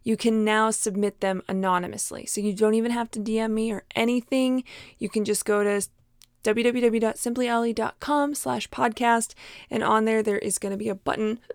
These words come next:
that doesn't include a hiccup. There's gonna be a button that is gonna take you, it's basically gonna say, like, "Q and A form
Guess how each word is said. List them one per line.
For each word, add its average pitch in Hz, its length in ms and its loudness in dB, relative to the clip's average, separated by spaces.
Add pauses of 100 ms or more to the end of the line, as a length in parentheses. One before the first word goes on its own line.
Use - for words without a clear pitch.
(480)
that 226 200 -4
doesn't 220 240 2
include 233 320 0
a 220 60 8
hiccup. 202 460 -2
There's 202 180 -2
gonna 226 140 -2
be 262 100 0
a 254 80 0
button 208 400 -4 (500)
that 208 140 2
is 202 100 -2
gonna 208 200 0
take 208 340 -2
you, 208 180 4
it's 208 140 2
basically 214 300 2
gonna 196 100 -4
say, 190 160 -2
like, 190 320 -6
"Q 202 240 -2
and 185 100 -2
A - 200 -6 (1400)
form 196 460 -2